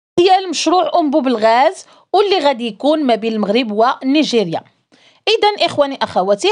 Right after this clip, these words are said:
هادشي كيبين باللي الدول الأوروبية وحتى إيطاليا غادي نشوفوا استثمارات إيطاليا في هذا المشروع، وكذلك حتى بعض الدول الأوروبية واللي غادي تمول هذا المشروع، ولكن المشروع النيجيري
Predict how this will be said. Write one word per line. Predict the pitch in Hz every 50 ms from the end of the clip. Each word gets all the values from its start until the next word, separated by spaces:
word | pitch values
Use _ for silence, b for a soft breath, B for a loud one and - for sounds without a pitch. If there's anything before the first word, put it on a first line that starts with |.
| 453
هادشي | 466 - - -
كيبين | - - 370 311 311 302 226 214 302 415 392 285 302 339 330 220
باللي | 233 240 247 294 - -
الدول | 285 254 247 359 359 403 370
الأوروبية | - - 302 302 285 262 - _ 240 214 214 214 240 311 B B B B
وحتى | - 415 - - - - 466 415 349
إيطاليا | 370 359 359 277 233 220 196 196 208 214 247 427 - - -
غادي | 262 311 311 320 320
نشوفوا | 285 - - 339 269 - 294 - - 302 320 311 302
استثمارات | 285 - - _ 339 320 - - 254 247 240 220 220 233 240 - -
إيطاليا | - 320 - - 247 233 220 214 226 262
في | 277 262 285
هذا | 320 302 311
المشروع، | 349 311 - - 214 175 - - _ B B B B B B -
وكذلك | 262 - - 359 302 403 440 440 440 -
حتى | - - - 403 415
بعض | 359 330 311 233
الدول | 220 208 240 415 415 370 330 311
الأوروبية | - - 403 427 381 294 294 - 214 202 202 226 - - - b b b b b b _
واللي | 427 453 480 370 294 269 254 269 320 415 - _ _ _ _ - -
غادي | 233 247 247 220 277 285
تمول | - - - 302 381 415 381 370 392 339
هذا | 294 320 320 254
المشروع، | 247 226 226 214 - 262 302 311 -
ولكن | 233 214 208 220 214 262 254
المشروع | 254 285 311 339 - - 294 285 294 320 330 B B B B B -
النيجيري | 320 339 311 311 285 240 214 247 240 240 247 277 302 339